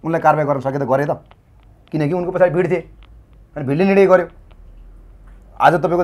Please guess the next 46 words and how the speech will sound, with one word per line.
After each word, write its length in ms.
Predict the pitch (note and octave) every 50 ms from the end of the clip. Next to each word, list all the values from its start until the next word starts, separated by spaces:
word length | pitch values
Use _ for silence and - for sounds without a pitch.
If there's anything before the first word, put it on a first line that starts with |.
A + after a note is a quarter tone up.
| D3+ D3+ B2+
दुर्गा 160 | D3+ D#3+ F3+
प्रसादलाई 320 | F3 D#3+ D#3+ D3 F3 F3 -
परीक्षण 240 | F#3 E3+ D3 F#3 F3
गरिरहेछन्, 400 | F#3 F3+ F3+ F3+ D#3+ D#3 D#3+ D3+ D3+ - - - - _ _ - - -
है, 120 | - C3+ C3
दुर्गा 180 | D#3 E3 F3
प्रसादलाई 440 | E3 D3+ E3+ D3 E3+ F3 F3 F3 E3+ D3
तपाईँको 320 | F3+ D#3 E3+ D#3+ E3+ E3+
चाहिँ 160 | E3 F#3 F3+ F#3 - - - - - G#2+
जति 180 | D#3 C3+ G#3
मात्रामा 300 | G3 F#3+ F3+ F3+ F3+ F3+
दिनु 140 | E3 E3+ E3
पनि 100 | F3 F3
जनताले 240 | D#3+ E3 D#3 E3+ -
साथ 180 | - F3+ E3
दिन 140 | D#3 F3 F3
त्यो 120 | E3 - E3
आफ्नो 120 | E3 F3+
ठाउँमा 160 | F#3 F#3+ F3
छ। 960 | E3 E3 D3+ - - _ - - - _ _ _ _ _ _ - _ _ -
हेर्नु, 240 | G#2 C3+ E3 F3+ E3+
उनले 120 | F3 F3+ F3
तपाईँको 220 | E3+ D#3 E3+ E3+
जनतालाई 300 | D#3+ E3+ E3 F3 E3 -
साथ 120 | G3+ F3+
दिएको 180 | D#3+ F#3 F#3 F3
थिए, 60 | F3 E3
दिन 160 | D3 E3 E3+
दुई 100 | D#3+ E3
आशा 200 | E3+ D#3+ C#3+ D#3+ D#3+
विमान 200 | D3+ D3+ E3 E3
गरेर 120 | E3 D#3+
साथ 180 | C3+ F3+ F3+ F3
दिएको 180 | F3+ F3+ D#3+
थिए, 80 | E3 E3 - - _ _ - _ -
तर 180 | E3 E3 D#3 D3 -
चाडपर्व 340 | D#3+ D#3+ D#3+ E3+ F3 E3+ E3
मुखमा 260 | E3+ E3+ D#3+ F3 F3+
पनि 140 | F#3+ G3 D#3+
छौँ, 140 | F3 F3 F3 - - _ _ _ _ _ _ _ _ _ _ _ - A#2+
उहाँहरू 280 | B2 C3 C#3+ D#3+ E3 E3+
पनि 100 | F#3 E3+
आफ्नो 180 | D#3 D#3 E3+ D3+
रोजीरोटीको 320 | E3 D#3+ E3+ E3+ F3 D#3+
सवाल 240 | D3+ F3 F3 F3
छ, 60 | E3